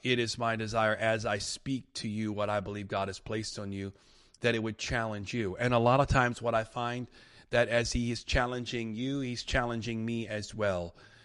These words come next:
And so I don't consider myself exempt from anything that is being said or in any way an expert that can sit here from some kind of pinnacle of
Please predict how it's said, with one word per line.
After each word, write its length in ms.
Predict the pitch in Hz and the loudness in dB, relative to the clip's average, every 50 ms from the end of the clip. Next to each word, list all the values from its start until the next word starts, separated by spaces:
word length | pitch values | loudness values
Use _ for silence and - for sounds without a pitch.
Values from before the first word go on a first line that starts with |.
| - - | -20 -10
And 180 | - 110 110 107 | -6 -6 -4 -2
so 200 | - - 127 113 | 0 0 2 2
I 160 | 107 113 120 | 4 4 4
don't 440 | 120 117 139 143 139 131 - - - - _ _ _ _ _ _ _ - _ _ _ _ | 4 4 2 2 0 -2 -6 -12 -20 -20 _ _ _ _ _ _ _ -20 _ _ _ _
consider 440 | - 131 127 - - - 147 135 127 | -8 -6 -6 -4 -4 -2 -2 0 0
myself 640 | 123 123 117 113 - - - 127 117 113 - - - - | 0 -2 -2 -2 -4 -2 0 0 0 -2 -4 -8 -8 -6
exempt 640 | 123 110 104 98 95 98 117 113 107 - - - - - _ - - _ _ _ | -4 -2 -2 -2 -2 -2 -2 -2 -2 -4 -8 -14 -16 -16 _ -20 -20 _ _ _
from 400 | - - 127 117 107 104 104 107 | -10 -6 -4 -2 -2 -4 -6 -6
anything 460 | - 120 120 117 107 - 120 113 110 | -4 -4 -4 -4 -4 -4 -6 -4 -4
that 140 | 107 104 101 | -4 -4 -6
is 100 | 98 92 | -6 -6
being 300 | - 117 107 104 101 98 | -6 -6 -4 -4 -6 -6
said 560 | - - - - 110 101 95 92 95 95 95 - - - - _ _ _ _ | -6 -6 -4 -2 0 0 0 -2 -2 -6 -8 -12 -16 -20 -20 _ _ _ _
or 280 | - 113 113 110 110 107 | -2 0 2 2 2 0
in 160 | - 120 113 | -2 -6 -6
any 220 | 101 123 127 127 | -6 -4 -4 -2
way 260 | 123 123 117 113 110 - | 0 0 0 0 0 -2
an 180 | - 117 113 - | -4 -6 -6 -4
expert 680 | 117 120 117 - - - - 113 107 104 101 - - - - - - - _ - | -4 -4 -4 -4 -8 -6 -4 -2 -2 -2 -4 -6 -10 -14 -14 -16 -20 -20 _ 0
that 200 | - 113 107 - | 0 0 0 0
can 160 | - 120 110 | -2 -4 -4
sit 260 | 104 - - 131 120 | -4 -4 -2 -2 0
here 360 | 107 - 120 120 113 113 113 104 | 0 0 0 0 0 -2 -2 -4
from 340 | - - 127 113 107 110 | -6 -6 -4 -4 -4 -4
some 280 | 107 - - 135 123 117 | -4 -4 -4 -4 -6 -6
kind 220 | - - 131 120 | -6 -6 -6 -6
of 120 | 117 107 - | -6 -8 -8
pinnacle 600 | - - 156 139 131 - - - 127 120 117 113 - | -8 -6 -6 -6 -8 -8 -8 -6 -4 -4 -4 -6 -6
of 220 | 113 113 110 104 | -6 -8 -8 -10